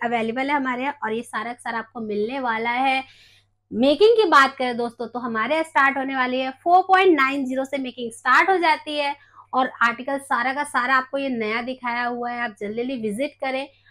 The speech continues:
आपको एड्रेस हमारा डिस्क्रिप्शन में भी मिल जाएगा और आप, आपको प्लेटफॉर्म पे, हर प्लेटफॉर्म पे मिलने वाले हैं, जैसे कि WhatsApp हो गया, Insta हो गया, Facebook हो गया, हम आपको वेबसाइट पे भी मिलने वाले हैं जो कि जाने वाली है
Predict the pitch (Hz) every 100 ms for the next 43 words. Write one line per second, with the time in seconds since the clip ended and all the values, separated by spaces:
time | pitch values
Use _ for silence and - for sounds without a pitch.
0 | _ 254 285 370 320 285 339 349 320 311
1 | 262 262 294 285 359 359 359 339 330 320
2 | 302 294 302 294 - _ _ 247 262 262
3 | 277 269 - 285 262 - _ 240 247 254
4 | 285 285 277 285 359 359 330 320 311 302
5 | 302 277 277 285 262 262 294 254 233 247
6 | 254 208 233 269 330 320 302 285 285 254
7 | 269 - 311 302 269 277 277 262 262 254
8 | 294 285 262 254 254 - - - 277 294
9 | 277 269 226 220 269 277 277 285 277 269
10 | 269 269 269 269 214 254 254 247 214 196
11 | 208 202 214 233